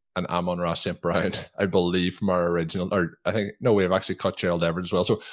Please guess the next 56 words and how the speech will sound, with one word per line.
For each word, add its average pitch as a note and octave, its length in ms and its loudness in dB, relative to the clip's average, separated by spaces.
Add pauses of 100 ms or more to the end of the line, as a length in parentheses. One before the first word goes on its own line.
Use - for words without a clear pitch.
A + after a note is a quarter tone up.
our G#2+ 100 8
quarterbacks C3 560 6
to B2 80 2
start G#2 240 4
off F#2+ 240 2
were F#2+ 160 2
Trey F2+ 260 0
Lance F2 320 0
and F2+ 80 -4
Matt E2+ 180 0
Ryan. E2+ 380 0
So F#2 140 0
obviously F#2 240 0
we F2 100 0
get E2 160 -2 (320)
Trey F2+ 160 4
Lance's F2 380 2
unfortunate F2 680 -2
injury F2 500 0 (460)
early F2 300 6
in E2+ 100 0
the E2+ 80 -2
season. F2+ 500 0 (380)
Looking C3+ 340 4
through, G#2 260 6
and G#2+ 80 4
this B2+ 160 4
is D3 140 2
where A2+ 180 8
the, F2+ 300 2
the F2+ 100 -2
churning G2 520 2
of F#2+ 120 -2
the G2+ 80 -4
waiver F2+ 300 0
wire F2 180 2
is F2 120 -2
important. F2 440 0
We F#2+ 100 2
time G#2 400 0
some B2 180 0
of G#2+ 40 2
these, F#2+ 160 2
Sean, F2+ 220 0
looking G2+ 260 0
back F2 220 2
in F2 80 -2
hindsight, F2 500 -4
<laughs> - 0 -
we E2+ 120 -10
time E2 340 -6
some F2+ 180 -4
of E2+ 80 -2
these E2 160 -4
pretty E2+ 220 -4
well. E2+ 320 -2